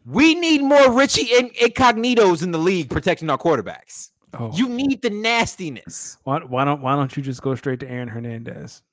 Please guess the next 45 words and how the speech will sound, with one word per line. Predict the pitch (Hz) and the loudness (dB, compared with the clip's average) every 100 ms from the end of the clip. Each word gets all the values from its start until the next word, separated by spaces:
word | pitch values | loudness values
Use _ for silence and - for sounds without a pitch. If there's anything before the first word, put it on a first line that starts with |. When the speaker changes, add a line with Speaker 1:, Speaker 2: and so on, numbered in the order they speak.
| _ _ _ _ _ - | _ _ _ _ _ -10
Speaker 1:
No, | 196 247 277 | -2 2 2
we | 254 262 | 2 0
don't | 254 247 | 0 0
need | 240 214 | -4 -2
those | 220 185 156 | 0 0 -2
types. | 131 85 - - | -6 -8 -12 -20
We | 113 98 165 220 240 214 | -20 -14 -10 -8 -8 -10
do | 160 151 | -10 -10
not. | 143 151 180 - _ _ _ _ | -10 -8 -10 -10 _ _ _ _
Okay, | 165 180 202 147 | -6 0 0 0
when | 143 | 0
I | 175 | 0
say | 208 226 | 0 0
gritty | 208 160 220 233 233 196 | -2 -2 0 0 -4 -10
and | 180 175 160 143 117 113 - _ _ 120 | -8 -8 -10 -12 -14 -16 -20 _ _ -8
dogs, | 160 180 226 240 - | 0 2 2 0 -2
I | 151 | -4
don't | 143 160 196 | -2 -2 -4
mean | 196 175 151 | -6 -10 -8
them. | 104 78 | -12 -12
We, | 101 139 | -12 -10
we | 123 | -10
don't, | 151 156 147 | -6 -6 -6
we | 131 | -10
don't | 135 107 151 160 | -8 -4 -4 -4
need, | 147 135 113 | -10 -10 -12
we | 123 | -8
don't | 147 165 | -6 -6
need | 147 | -8
the | 131 | -10
Aaron | 127 117 | -10 -10
Hernandez | 110 104 95 85 80 | -10 -12 -12 -14 -14
types. | 87 73 _ - _ _ _ | -16 -16 _ -20 _ _ _
Although, | - 131 147 151 139 117 _ _ | -2 0 2 2 2 0 _ _
no, | 135 175 208 | -4 2 4
we | 202 | 4
don't | 175 175 | 2 0
need | 170 165 | -2 -4
the, | 147 139 | -2 -2
or, | 135 - | -2 -4
uh, | 131 - 143 151 | -6 -2 0 0
we | 165 | 0
don't | 165 160 | -2 -2
need | 131 101 | -4 -6
the | 104 | -8